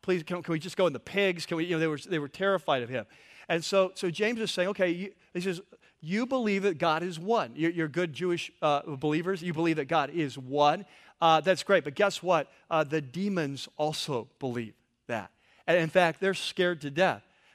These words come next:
But that doesn't make them Christ followers." <laughs> You follow? You get, you get the idea? So, so here's the thing. One of the things we see today is that when the Bible talks about believing in God, it's not talking about mere mental assent.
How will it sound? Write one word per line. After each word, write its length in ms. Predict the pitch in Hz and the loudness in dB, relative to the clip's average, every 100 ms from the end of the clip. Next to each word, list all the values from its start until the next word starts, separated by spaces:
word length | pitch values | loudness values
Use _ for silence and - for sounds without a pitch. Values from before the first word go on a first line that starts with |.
| - | -8
But 140 | 156 | 4
that 180 | 196 196 | 4 6
doesn't 260 | 226 190 185 | 2 2 4
make 200 | 196 - | 2 4
them 280 | 185 165 - | 0 0 -6
Christ 460 | - 180 180 - | 4 6 6 2
followers." 760 | - 175 156 143 127 - - - | 2 6 8 6 0 -4 -6 -8
<laughs> 40 | _ _ _ - - - - - - - - _ _ _ - 196 | _ _ _ -20 -20 -20 -20 -20 -20 -20 -20 _ _ _ -2 -2
You 140 | 190 180 | 0 6
follow? 360 | 180 185 208 - | 8 10 8 2
You 60 | 185 | 0
get, 140 | 185 | 0
you 60 | 196 | 2
get 100 | 190 | 2
the 60 | |
idea? 280 | 180 165 190 - - - | 2 4 2 2 -14 -8
So, 180 | - 214 | 0 0
so 180 | 226 214 | 4 4
here's 220 | 247 269 | 4 2
the 80 | 226 | 2
thing. 320 | 220 180 156 | 4 4 4
One 140 | 202 | 2
of 20 | |
the 60 | 254 | 2
things 200 | 208 - | -2 -2
we 60 | 226 | -2
see 40 | |
today 340 | 214 160 143 131 - - - | 0 2 2 0 -10 -12 0
is 160 | 196 | 0
that 100 | 185 | 0
when 140 | 226 220 | 0 0
the 80 | 196 | 0
Bible 540 | 151 202 294 262 208 | 6 6 6 4 0
talks 460 | - 196 202 - 202 | -2 -4 -4 -4 -4
about 380 | 175 165 151 | 2 2 0
believing 760 | 147 156 156 175 202 185 175 151 | -4 -4 -2 -2 -2 2 0 -2
in 200 | 160 143 | -6 -6
God, 380 | 131 139 123 95 _ _ - - | 2 2 2 -2 _ _ -20 -6
it's 200 | 185 - | -6 -4
not 260 | 220 285 - | -4 -4 -2
talking 420 | 214 208 208 190 | 0 0 -2 0
about 240 | 170 156 | 2 2
mere 300 | 175 175 180 | 0 0 0
mental 640 | 156 156 180 190 - 170 160 | 0 -2 0 -2 -2 -2 -2
assent. 800 | 143 - - 147 107 - - | -2 -2 -2 -4 -4 -10 -20